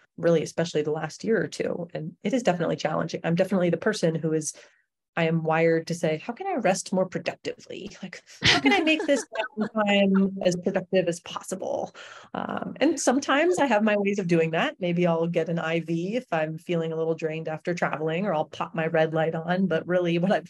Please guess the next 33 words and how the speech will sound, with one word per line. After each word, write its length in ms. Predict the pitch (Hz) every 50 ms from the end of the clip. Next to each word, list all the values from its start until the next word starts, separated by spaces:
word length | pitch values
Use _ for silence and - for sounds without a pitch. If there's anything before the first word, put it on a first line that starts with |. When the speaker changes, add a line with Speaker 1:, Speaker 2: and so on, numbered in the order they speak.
| - -
Speaker 1:
<laughs> 40 |
learned 160 | 311 294 302 - - 208
is 180 | 226 - - - - - - - _ -
the 80 | - 208
most 240 | 214 240 247 - -
productive 440 | 196 185 190 190 - - 170 170 170
rest 380 | 165 160 151 165 - - -
is 260 | 165 156 151 147 - - - - - - _ _ _ _ _ _ _ _ _ _ _ _ _ _ _ _ _ -
teaching 360 | - 214 180 - 180 165 156
myself 480 | 143 143 143 - - 151 147 143 - -
how 140 | - - 151
to 80 | 151 147
rest, 500 | - - - - - - - - - - -
teaching 280 | - 202 - 196 175
my 120 | 170 151 147
brain 520 | 170 - - 160 151 151 151 151 147 147
how 220 | 151 - - 156
to 100 | - -
rest, 360 | 160 170 165 160 139 - - 156
and 160 | 156 156 151
giving 240 | 170 170 170 170 160
it 140 | - -
that 260 | - 165 156 - 147 -
break 400 | 165 156 151 147 147 - - -
from 260 | - - 151 143 143
constantly 800 | 143 - - - 156 151 147 - - 156 165 160 156 147 - -
analyzing 640 | 156 156 151 143 143 135 170 165 - 151 - -
everything. 520 | - 147 - - - - - 175 175 170 170 - - - - - -
And 100 | 170 165
it's 160 | 151 151 -
definitely 380 | - 175 170 - 170 170 165
the 80 | - 160
most 380 | 156 156 160 156 - - -